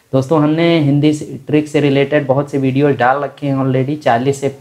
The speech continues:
ज़्यादा वीडियो डाल रखे हैं। तो अगर आपने उन वीडियोज़ को नहीं देखा है तो वीडियो के लास्ट में आपको प्लेलिस्ट का लिंक मिल जाएगा,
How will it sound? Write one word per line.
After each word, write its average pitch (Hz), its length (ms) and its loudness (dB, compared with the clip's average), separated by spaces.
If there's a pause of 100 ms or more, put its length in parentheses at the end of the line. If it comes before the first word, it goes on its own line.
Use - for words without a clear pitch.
(460)
ज़्यादा 123 260 0
वीडियो 139 320 -2
डाल 135 260 0
रखे 131 180 -6
हैं। 151 160 0
तो 143 60 2
अगर 131 160 2
आपने 139 220 -2
उन 139 180 -2
वीडियोज़ 135 400 -2
को 135 60 0
नहीं 127 240 2
देखा 147 260 0
है 170 180 -4 (280)
तो 127 60 -2
वीडियो 131 280 4
के 139 120 0
लास्ट 135 320 -2
में 143 200 -2
आपको 135 300 -4
प्लेलिस्ट 131 440 -2
का 139 100 0
लिंक 139 280 0
मिल 139 160 0
जाएगा, 135 360 0